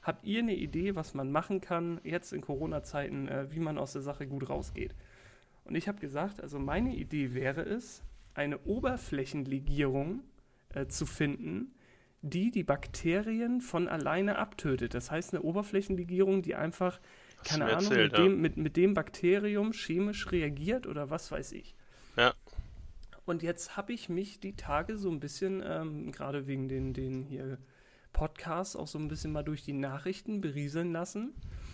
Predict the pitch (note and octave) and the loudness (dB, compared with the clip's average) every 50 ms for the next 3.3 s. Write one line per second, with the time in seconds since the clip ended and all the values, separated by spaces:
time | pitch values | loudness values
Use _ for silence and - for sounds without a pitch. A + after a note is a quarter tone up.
0 | - - - - - - - - - - - - _ _ - F#3+ F3 - - C#3+ | -14 -16 -20 -20 -20 -20 -20 -20 -20 -20 -20 -20 _ _ -2 0 0 0 0 0
1 | C#3+ D3 D#3+ G3+ A#3 G#3+ D#3+ D3 D#3 D#3 - - - - - - - - - - | 2 2 2 2 2 2 2 2 0 0 -2 -4 -6 -6 -6 -8 -10 -10 -10 -10
2 | - - - - - - - - - - - D#3 D3 D3 - - - D#3+ D#3+ F#3+ | -10 -10 -10 -10 -12 -14 -16 -18 -16 -10 -6 -2 -2 -2 -2 -2 -4 -2 -2 -2
3 | G#3+ G#3+ - - - - | -4 -4 -6 -12 -16 -16